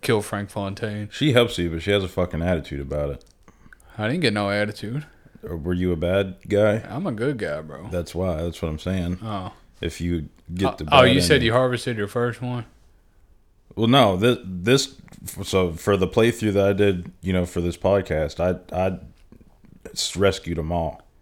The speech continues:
Speaker 2: But I know I did some research on the bad ending, so I know how
Speaker 1: Oh, okay, okay.
Speaker 2: it goes. I can explain that after the fact.
Speaker 1: All right, well, let's see. Uh, you get to her hideout, and what happens after that, bro?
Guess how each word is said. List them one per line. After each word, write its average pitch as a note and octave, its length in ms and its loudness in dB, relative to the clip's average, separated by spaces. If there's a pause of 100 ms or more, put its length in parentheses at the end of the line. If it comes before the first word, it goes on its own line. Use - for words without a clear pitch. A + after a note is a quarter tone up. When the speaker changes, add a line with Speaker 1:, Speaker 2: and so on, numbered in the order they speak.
(420)
Speaker 2:
But F#2 120 2
I F#2 100 6
know F#2 420 6 (360)
I - 100 -2
did F2 260 -2
some F2 160 -2
research F2 400 -2
on E2+ 180 0
the E2+ 60 0
bad D#2+ 300 0
ending, D#2+ 340 -2
so E2 160 -6
I D#2+ 40 -2
know D#2+ 240 -4
how D#2 380 -4
Speaker 1:
Oh, G#2+ 200 2
okay, G2 260 -4 (140)
okay. G#2+ 260 -8
Speaker 2:
it - 20 -2
goes. D#2+ 300 -2
I E2+ 80 2
can E2 160 -4
explain D#2 300 -4
that D2+ 180 -2
after D#2 260 -6
the D#2 80 -8
fact. D#2+ 340 -8 (140)
Speaker 1:
All C#3+ 80 0
right, A2+ 300 0
well, A2+ 300 -4 (280)
let's A#2 160 -10
see. G#2+ 320 -6
Uh, F#2 300 -4 (2250)
you C3 80 -8
get B2+ 220 -2
to A#2 320 2
her A2 200 0
hideout, B2+ 400 2
and A#2+ 100 -6
what A#2 120 0
happens A#2+ 280 -2
after A#2 220 0
that, F#2+ 220 -4
bro? G2+ 180 -8